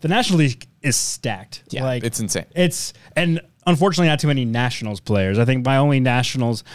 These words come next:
Speaker 1: my team's name is, uh, Meneses the Menace, so I had to draft Joey Meneses.
Speaker 2: Naturally.
Speaker 1: Um, but then, so later in the last round, you know, you're at the point where you're ben-, you're picking, like, your bench players. Um, and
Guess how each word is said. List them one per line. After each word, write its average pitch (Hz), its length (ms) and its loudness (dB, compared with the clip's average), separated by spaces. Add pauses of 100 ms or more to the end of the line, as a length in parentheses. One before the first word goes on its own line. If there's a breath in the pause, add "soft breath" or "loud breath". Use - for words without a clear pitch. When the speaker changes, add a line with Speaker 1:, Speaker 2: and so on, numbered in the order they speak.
Speaker 1:
my 151 80 2
team's 160 240 4
name 147 160 4
is, 120 140 4 (220)
uh, 127 120 4
Meneses 123 380 0
the 117 80 4
Menace, 120 400 2 (100)
so - 100 0
I 127 60 2
had 127 80 2
to 117 100 2
draft 117 360 -2
Joey 117 160 0
Meneses. 113 520 -4 (140)
Speaker 2:
Naturally. 101 580 -2
Speaker 1:
Um, 135 520 2 (420)
but 170 220 0
then, 190 260 2
so 185 160 2
later 208 240 4
in 165 120 -6
the 160 60 0
last 190 300 -2
round, 127 460 -2 (120)
you 147 100 -2
know, 131 340 -2
you're 160 160 2
at 139 80 -2
the 127 40 -8
point 135 220 0
where 127 80 0
you're 120 80 2
ben-, 123 260 0
you're 123 240 2
picking, 120 320 0
like, 107 140 2
your 110 100 4
bench 107 300 0
players. 98 560 0
Um, 107 460 4 (560 loud breath)
and 127 500 0